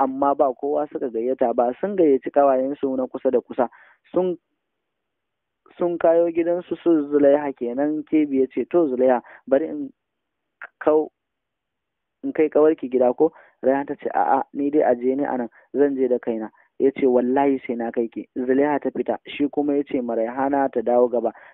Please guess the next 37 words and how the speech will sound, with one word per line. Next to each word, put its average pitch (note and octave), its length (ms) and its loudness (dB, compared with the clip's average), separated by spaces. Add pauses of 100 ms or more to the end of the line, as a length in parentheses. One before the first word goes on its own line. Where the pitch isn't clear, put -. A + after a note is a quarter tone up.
Raihana C#3+ 400 0 (180)
ita D#3 300 -8
kuma D3 300 -2 (100)
tun F#3 240 -2
da E3+ 80 6
take C#3+ 400 -2
ba B2+ 160 2
ta C3+ 100 -2
taɓa C3+ 300 0
shiga B2+ 280 2
gaban A#2+ 300 2
mota A#2+ 280 -2
ba, A2 100 -4 (320)
saboda D3 360 2
lokacin D#3 500 2
da C#3 100 0
ta C3+ 80 0
aure C3 240 4
Aminu B2 400 -4
baya C#3 300 0
da B2 100 -12
mota. A#2 320 -10 (320)
Raihana D3 400 0 (720)
ta E3 100 4
ƙi F3 180 -10
ta E3+ 120 0
tashi, C#3 400 -4 (420)
ya D#3 180 4
sake F#3 280 2
mata D3+ 240 0
magana C3 420 0
amma B2+ 280 -2
ta C#3 100 -8
kasa D3+ 340 -2
motsa. A#2+ 480 -2
Zulaiha C3 260 -2
ta - 80 -14